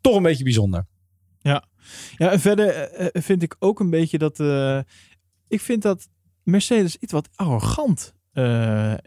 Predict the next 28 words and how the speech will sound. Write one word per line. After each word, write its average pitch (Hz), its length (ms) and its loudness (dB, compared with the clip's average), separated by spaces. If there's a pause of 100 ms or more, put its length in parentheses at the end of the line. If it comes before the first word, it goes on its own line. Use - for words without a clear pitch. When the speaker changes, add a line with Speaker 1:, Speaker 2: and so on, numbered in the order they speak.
(260)
Speaker 2:
is 131 220 -2
geweest, 120 360 -2
denk 113 160 -6
ik - 120 -20
ook. 120 220 -2
Sowieso 139 340 0
in 127 60 0
het 120 100 -4
verleden. 151 300 0
Bijvoorbeeld, 135 460 -4 (520)
dit 180 140 2
is - 120 0
op 196 80 2
een - 60 -12
gegeven 196 160 2
moment 190 120 2 (160)
toch, - 100 -10
eh, 156 200 -2
het 147 100 -8
hele 165 300 2
ding 160 280 -2
geweest 147 300 -2
over 135 200 0
die 120 100 0
motor, 175 680 2
eh, 147 420 0
bevriezing. 147 720 0 (520)
Eh, - 140 -4